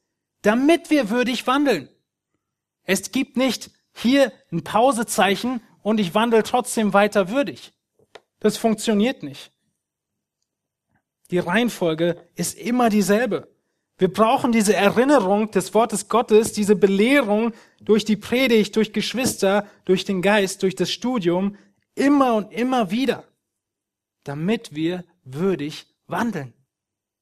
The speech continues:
Aber es ist eine wirksame Ausrede des Teufels. Abzuwarten, bis du diese und diese Dinge umgesetzt hast,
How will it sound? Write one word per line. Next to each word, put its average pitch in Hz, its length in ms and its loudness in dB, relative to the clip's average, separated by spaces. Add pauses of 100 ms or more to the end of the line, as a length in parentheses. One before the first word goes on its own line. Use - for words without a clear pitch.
(1700)
Aber 139 260 -6
es 135 120 -8
ist 139 180 -16
eine 139 340 -10 (180)
wirksame 156 760 0
Ausrede 127 540 -10
des 120 180 -16
Teufels. - 640 -16 (1080)
Abzuwarten, 170 1000 -2 (240)
bis 151 240 -8
du 135 340 -8 (260)
diese 156 260 -6
und 135 140 -10
diese 131 240 -8
Dinge 135 300 -8
umgesetzt 147 760 -8
hast, - 380 -14